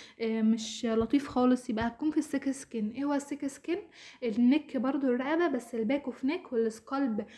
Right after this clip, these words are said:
فروة الراس والبوتوكس المؤخرة. آه، تمام.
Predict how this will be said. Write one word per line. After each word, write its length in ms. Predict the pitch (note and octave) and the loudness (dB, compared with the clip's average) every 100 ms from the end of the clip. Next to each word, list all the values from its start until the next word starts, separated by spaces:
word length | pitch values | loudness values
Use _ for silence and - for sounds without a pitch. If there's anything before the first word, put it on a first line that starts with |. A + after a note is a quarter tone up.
| - | -18
فروة 340 | - C4+ C#4 C4 | -6 0 0 0
الراس 440 | A#3 A#3 D#4 F4 C4+ | 0 2 2 0 -4
والبوتوكس 540 | A#3 D4 G4 F#4+ - | -2 2 2 0 0
المؤخرة. 600 | B3+ A#3 A3 - G#3 G3+ - - - - - | 2 2 -2 -8 -10 -10 -14 -20 -20 -16 -6
آه، 340 | A#3 A3+ A3+ | 0 2 2
تمام. 580 | A3 A#3 A#3 C#4+ F#4 - | 0 4 8 8 4 -8